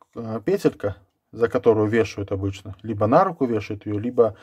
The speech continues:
там где-то, где в магазине продаются, или просто в, в инструментах. Она немножко маленькая.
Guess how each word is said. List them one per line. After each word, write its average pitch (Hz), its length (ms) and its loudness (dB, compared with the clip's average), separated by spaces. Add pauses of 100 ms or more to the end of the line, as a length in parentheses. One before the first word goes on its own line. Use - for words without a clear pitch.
(200)
там 104 180 -6
где-то, 107 260 -2
где 98 200 -4
в 101 60 -6
магазине 110 440 0
продаются, 117 500 -2
или 95 120 -6
просто 135 380 -2
в, 113 280 -10
в 113 40 -6
инструментах. 110 600 -4
Она 180 140 4
немножко 151 340 0
маленькая. 101 560 0